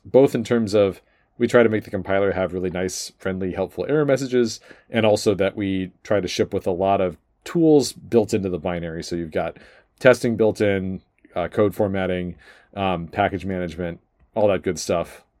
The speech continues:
Uh, you, so you don't need separate tools for all those different things. Um, and then functional, because it is a single paradigm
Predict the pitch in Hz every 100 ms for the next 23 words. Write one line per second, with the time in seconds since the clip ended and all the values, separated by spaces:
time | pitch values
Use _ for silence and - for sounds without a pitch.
0 | - 92 90 85 101 101 - 98 101 95
1 | - 95 82 - 87 - 90 85 82 82
2 | 85 78 85 82 - _ - - - -
3 | - 110 113 107 101 92 _ - 120 120
4 | 113 196 143 117 120 113 101 101 98 101
5 | 101 98 92 - 123 127 127 110 107 101
6 | 101 123 139